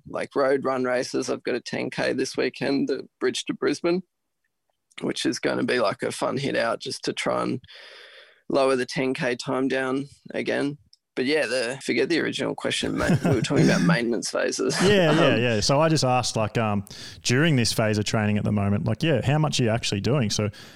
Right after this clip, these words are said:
Speaker 2: how many hours a, a week are you swimming, riding, running? What does that actually look like?
Speaker 1: Yeah.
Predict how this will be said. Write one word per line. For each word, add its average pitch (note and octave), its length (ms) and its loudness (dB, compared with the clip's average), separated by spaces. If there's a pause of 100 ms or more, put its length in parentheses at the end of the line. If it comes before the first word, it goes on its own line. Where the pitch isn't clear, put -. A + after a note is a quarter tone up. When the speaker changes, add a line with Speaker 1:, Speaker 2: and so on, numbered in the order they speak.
(120)
Speaker 2:
how A#2 140 2
many A2 200 4
hours G#2+ 340 4
a, G#2 40 2
a G#2 240 2
week A2 220 2
are G#2 40 0
you G#2 60 0
swimming, C#3+ 560 2
riding, C3+ 460 4
running? C#3+ 340 4
What C#3+ 160 2
does A#2 120 0
that B2 180 2
actually B2 360 2
look B2 280 2
like? C3+ 360 0
Speaker 1:
Yeah. C#3+ 180 2